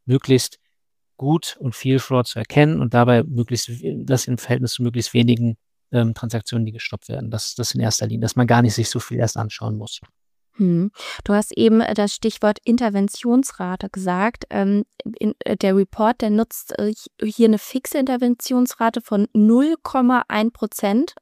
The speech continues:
Speaker 2: sozusagen für den Vergleich. Also die Schwelle, bei der nur ein Promille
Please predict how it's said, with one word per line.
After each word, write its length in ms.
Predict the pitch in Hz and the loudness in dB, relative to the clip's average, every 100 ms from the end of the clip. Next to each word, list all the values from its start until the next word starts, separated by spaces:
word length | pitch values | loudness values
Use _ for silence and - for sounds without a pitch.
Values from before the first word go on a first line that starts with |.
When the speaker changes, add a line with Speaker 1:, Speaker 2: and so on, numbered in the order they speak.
| - | -10
Speaker 2:
sozusagen 500 | 226 214 226 226 233 | -8 -6 -2 -2 -2
für 120 | - | -2
den 140 | 240 240 | -4 -4
Vergleich. 520 | 240 240 233 262 - _ - - _ _ | -6 -4 -2 -2 -6 _ -20 -20 _ _
Also 440 | 208 208 208 208 - _ - - | 0 4 4 2 0 _ -18 -10
die 100 | 202 | -8
Schwelle, 340 | - 208 208 | 0 2 2
bei 140 | 214 202 | 2 0
der 180 | 208 208 | 2 2
nur 280 | 208 202 - _ _ _ _ _ - | 2 0 -4 _ _ _ _ _ -14
ein 360 | - 220 269 320 | 0 2 4 2
Promille 520 | - 226 220 240 233 | 2 4 4 4 2